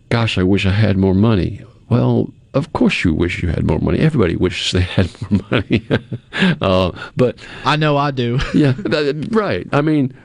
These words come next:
Speaker 1: but is that something you're gonna be wishing for on Thanksgiving, or are you just gonna be thankful for the money that you do have?
Speaker 2: I'm more likely gonna be thankful for the money that I do have, and just thankful that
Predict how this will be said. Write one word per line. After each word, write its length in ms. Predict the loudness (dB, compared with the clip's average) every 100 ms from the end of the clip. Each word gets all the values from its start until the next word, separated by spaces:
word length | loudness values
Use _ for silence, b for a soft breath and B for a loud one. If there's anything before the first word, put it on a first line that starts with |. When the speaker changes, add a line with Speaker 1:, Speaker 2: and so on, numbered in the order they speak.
| B
Speaker 1:
but 380 | 0 0 0 -4 b b b -4
is 260 | 0 2 2
that 240 | 0 0
something 320 | 0 0 2
you're 160 | 2 2
gonna 560 | 2 2 0 -2 -8 -8
be 920 | -6 -6 -4 2 2 4 0 -4 -10 -2
wishing 520 | 2 4 4 2 0
for 360 | 2 0 2 2
on 160 | 2 0
Thanksgiving, 680 | 0 -2 0 0 2 2
or 200 | 2 2
are 40 | 2
you 80 |
just 160 | 0 0
gonna 140 | 0
be 80 | 0
thankful 420 | 0 -2 0 -2
for 140 | -2 0
the 80 | 2
money 240 | 2 2
that 260 | 0 -2 -4
you 60 |
do 320 | -6 0 0
have? 480 | 0 -6 -14 -20 -20 -20 -4
Speaker 2:
I'm 220 | 0 2
more 320 | 2 2 2 0
likely 640 | -2 -2 0 0 0 0
gonna 180 | 0 0
be 300 | 2 2 0
thankful 540 | 0 -2 -2 -2 -2
for 160 | -2 -2
the 100 | 0
money 300 | 2 2 2
that 180 | 2 0
I 140 | -2
do 240 | 0 0
have, 560 | 2 2 2 0 -2 -8 -6
and 280 | -2 -2 0
just 280 | -2 0
thankful 400 | 0 -2 0 -2
that 360 | 0 2 0